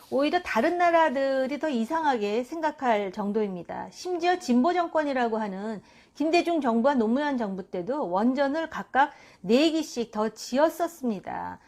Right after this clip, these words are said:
더군다나 지금 월성 일 호 원전을 자그마치 칠천억 원이나 들어가지고선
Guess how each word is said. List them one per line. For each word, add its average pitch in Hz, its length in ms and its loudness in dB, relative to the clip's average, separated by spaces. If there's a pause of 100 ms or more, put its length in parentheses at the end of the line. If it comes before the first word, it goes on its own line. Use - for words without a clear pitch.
(280)
더군다나 285 720 0 (300)
지금 277 240 0
월성 339 520 4
일 262 140 -2
호 285 260 2
원전을 226 800 -2 (340)
자그마치 311 460 -2
칠천억 427 540 0
원이나 330 400 0
들어가지고선 220 920 2